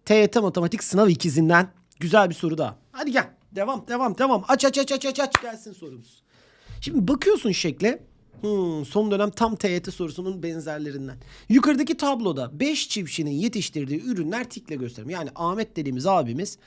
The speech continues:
hem arpa hem ceviz yetiştiriyor. Hüseyin arpa, bezelye gibi, gibi, gibi. Bunu anladın zaten. A kümesi arpa, B kümesi bezelye, C kümesi de ceviz olsun diyor.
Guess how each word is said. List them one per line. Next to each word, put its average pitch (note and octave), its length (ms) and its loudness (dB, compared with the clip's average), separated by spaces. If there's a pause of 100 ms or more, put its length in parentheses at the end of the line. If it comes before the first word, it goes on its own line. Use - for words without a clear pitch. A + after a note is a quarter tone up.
(140)
hem A#3 200 -4
arpa C3 320 -4
hem E3+ 240 -2
ceviz C3+ 320 -6
yetiştiriyor. G#2+ 440 -10
Hüseyin E3 480 -2
arpa, C#3+ 320 -2
bezelye B2 440 -6
gibi, E3+ 320 -8
gibi, G3 260 -6
gibi. A2+ 260 -12 (220)
Bunu B3+ 180 -6
anladın B2 380 -8
zaten. F#2+ 340 -18 (640)
A B3+ 220 8
kümesi F3+ 320 -2
arpa, C3+ 420 -2
B A#3 200 2
kümesi D#3+ 360 -6
bezelye, D#3 420 -2
C A3 240 0
kümesi D3+ 300 -8
de B3 100 -4
ceviz F3 320 0
olsun G#2 360 -10
diyor. G2+ 140 -20